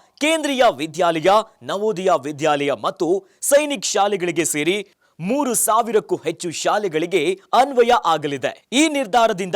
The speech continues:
ವಿದ್ಯಾರ್ಥಿಗಳು ಫೇಲ್ ಆಗೋ ಸಾಧ್ಯತೆ ಕಡಿಮೆ ಇರುತ್ತೆ. ಒಂದು ವೇಳೆ ಯಾವುದಾದ್ರೂ ಕಾರಣಕ್ಕೆ ವಿದ್ಯಾರ್ಥಿಗಳಿಗೆ ಪರೀಕ್ಷೆಯನ್ನ ತೆಗೆದುಕೊಳ್ಳಲು ಸಾಧ್ಯವಾಗದೆ ಇದ್ರೆ ಅಂತ ವಿದ್ಯಾರ್ಥಿಗಳು ಇನ್ನೊಂದು ವರ್ಷ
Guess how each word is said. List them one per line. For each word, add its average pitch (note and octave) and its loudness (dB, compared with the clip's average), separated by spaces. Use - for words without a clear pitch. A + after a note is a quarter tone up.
ವಿದ್ಯಾರ್ಥಿಗಳು E3 -4
ಫೇಲ್ D4+ 4
ಆಗೋ A3+ 6
ಸಾಧ್ಯತೆ F3+ 0
ಕಡಿಮೆ G3 -6
ಇರುತ್ತೆ. C#3 -6
ಒಂದು A#3 -2
ವೇಳೆ G#3+ 4
ಯಾವುದಾದ್ರೂ E3+ -4
ಕಾರಣಕ್ಕೆ E3+ -2
ವಿದ್ಯಾರ್ಥಿಗಳಿಗೆ F3+ 0
ಪರೀಕ್ಷೆಯನ್ನ A#3 0
ತೆಗೆದುಕೊಳ್ಳಲು F#3 -4
ಸಾಧ್ಯವಾಗದೆ D#3+ -6
ಇದ್ರೆ D#3+ -2
ಅಂತ G#3+ -8
ವಿದ್ಯಾರ್ಥಿಗಳು D#3 -2
ಇನ್ನೊಂದು C#4+ 0
ವರ್ಷ G#3 0